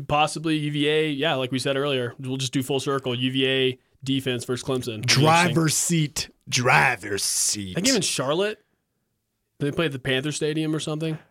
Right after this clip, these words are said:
Speaker 2: I think so, but
Speaker 1: So
Speaker 2: I know that Charlotte doesn't like gender equal bathrooms, so they've had a say in that in the
Speaker 1: Oh,
Speaker 2: last couple
Speaker 1: man.
Speaker 2: of years. But I can't remember 'cause the A C C championship has never been on my radar in football.
Speaker 1: That's
Speaker 2: So
Speaker 1: true. That's
Speaker 2: I
Speaker 1: crazy.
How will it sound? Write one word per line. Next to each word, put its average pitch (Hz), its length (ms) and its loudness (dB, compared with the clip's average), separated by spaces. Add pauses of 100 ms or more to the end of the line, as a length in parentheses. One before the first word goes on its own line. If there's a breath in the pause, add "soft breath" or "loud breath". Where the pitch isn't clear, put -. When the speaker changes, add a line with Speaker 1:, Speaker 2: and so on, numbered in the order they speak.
(200)
Speaker 2:
I 147 80 0
think 214 320 2
so, 185 420 4
but 175 80 2
Speaker 1:
So 165 80 2
Speaker 2:
I - 40 4
know 180 180 4
that 170 160 2
Charlotte 156 420 0
doesn't 147 240 0
like 135 240 2 (160)
gender 135 320 2
equal 127 240 0
bathrooms, 127 640 2
so 120 80 -2
they've 117 100 0
had 123 140 2
a 113 60 0
say 120 240 0
in 113 100 -2
that 117 400 -2
in 160 60 -2
the 135 60 2
Speaker 1:
Oh, 127 40 2
Speaker 2:
last 120 180 2
couple 123 140 2
Speaker 1:
man. 123 60 4
Speaker 2:
of 123 40 2
years. 123 160 0
But 123 100 0
I 120 40 2
can't 180 180 2
remember 170 300 2
'cause 135 140 0
the 127 140 0
A 143 80 4
C 165 180 0
C - 20 0
championship 165 420 2 (240 loud breath)
has 185 180 2
never 202 220 2
been 202 140 2
on 196 80 4
my 202 100 4
radar 202 440 2 (840)
in 175 100 4
football. 151 480 2
Speaker 1:
That's 127 100 0
Speaker 2:
So - 240 4
Speaker 1:
true. - 120 -14
That's 143 120 -2
Speaker 2:
I 160 60 4
Speaker 1:
crazy. 131 340 0